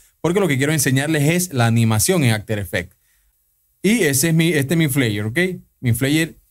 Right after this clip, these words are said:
eh, digamos, lo más básico que hice para, para explicarles bien. Ya luego que tengamos el flyer listo, vamos a irnos a archivo y vamos a guardar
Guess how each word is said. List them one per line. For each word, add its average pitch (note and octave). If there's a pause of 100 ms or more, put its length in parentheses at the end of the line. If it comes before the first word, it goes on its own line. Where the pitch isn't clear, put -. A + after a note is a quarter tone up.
(440)
eh, A#2
digamos, D3
lo C3+
más C#3
básico D3+
que B2
hice C#3
para, G#2+
para G#2+
explicarles A2+
bien. F#2+ (720)
Ya E3
luego F3+
que B2
tengamos B2+
el B2+
flyer B2
listo, C#3
vamos B2+
a A#2
irnos C#3
a C#3+
archivo C#3
y C#3
vamos C3
a C3+
guardar A#2